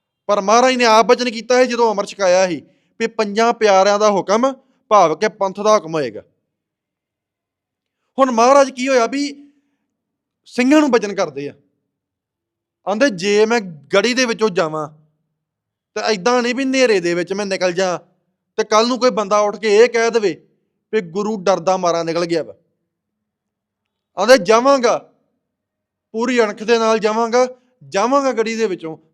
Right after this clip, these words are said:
ਤਾੜੀ ਵਜਾ ਕੇ ਜਾਵਾਂਗਾ।" ਹੁਣ ਇੱਥੇ ਹਵਾਲਾ ਤਾੜੀ ਦਾ ਮਿਲਦਾ ਵਾ,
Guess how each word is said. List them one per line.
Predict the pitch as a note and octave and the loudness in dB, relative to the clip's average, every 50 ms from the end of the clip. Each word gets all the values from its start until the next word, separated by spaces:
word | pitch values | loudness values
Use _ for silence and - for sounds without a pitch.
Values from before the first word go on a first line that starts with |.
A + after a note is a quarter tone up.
| _ | _
ਤਾੜੀ | - G3 F#3+ F#3 G3 | -4 -2 -2 -2 -4
ਵਜਾ | F#3 F3+ F#3 E3+ D#3 | -4 -2 -2 -2 -2
ਕੇ | C#3+ D#3+ | -4 -6
ਜਾਵਾਂਗਾ।" | D#3 D#3 D#3 D#3+ D#3+ C#3 B2 - _ _ _ _ _ _ _ _ _ _ _ _ _ _ _ _ _ _ _ _ _ _ _ _ _ _ _ _ _ _ _ _ _ _ _ _ _ _ _ _ _ _ _ _ _ _ _ _ _ _ _ _ _ _ _ _ - | -8 -8 -8 -10 -12 -14 -16 -20 _ _ _ _ _ _ _ _ _ _ _ _ _ _ _ _ _ _ _ _ _ _ _ _ _ _ _ _ _ _ _ _ _ _ _ _ _ _ _ _ _ _ _ _ _ _ _ _ _ _ _ _ _ _ _ _ -6
ਹੁਣ | G3+ G#3+ A3+ | -2 -2 -2
ਇੱਥੇ | A3 A3 C4 C#4 C4 A#3+ - - - _ - A#3 | -2 0 0 2 2 2 0 -4 -10 _ -4 0
ਹਵਾਲਾ | A#3 B3 A#3+ G#3 G3+ F#3+ | 2 2 2 4 2 2
ਤਾੜੀ | F#3+ G3 F#3 F3+ F3+ F3 | 2 2 0 0 0 -2
ਦਾ | F#3 F#3+ | -4 -4
ਮਿਲਦਾ | F#3 F3 D3 B2+ C#3 C#3 | -4 -6 -8 -8 -10 -12
ਵਾ, | B2 A2 | -14 -16